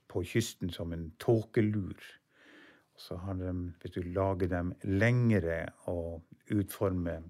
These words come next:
innvendig kanal korrekt, så kan du blåse flotte melodier etter naturtoneskala.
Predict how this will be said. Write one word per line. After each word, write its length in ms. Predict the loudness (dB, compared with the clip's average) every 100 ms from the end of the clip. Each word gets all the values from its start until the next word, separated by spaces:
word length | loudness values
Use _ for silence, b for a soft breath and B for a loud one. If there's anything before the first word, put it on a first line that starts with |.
| -20 _ 2
innvendig 720 | 6 6 6 4 2 -2 -4 -10 _ B B B B B -4
kanal 460 | 2 4 6 2 -2 -10 -20 _ _ -18
korrekt, 560 | -4 2 2 0 _ -20 -20 b b b
så 200 | -16 -12
kan 160 | -4 0
du 80 | 2
blåse 480 | 2 0 -2 -4 -2 -2 -6 -8
flotte 340 | -4 -2 0
melodier 680 | 0 0 0 -2 0 -2 -4 -12 _ B B B B B B -8 -6
etter 320 | 0 0 0
naturtoneskala. 1120 | 0 -4 -2 -2 0 -2 -2 -4 -4 -4 -10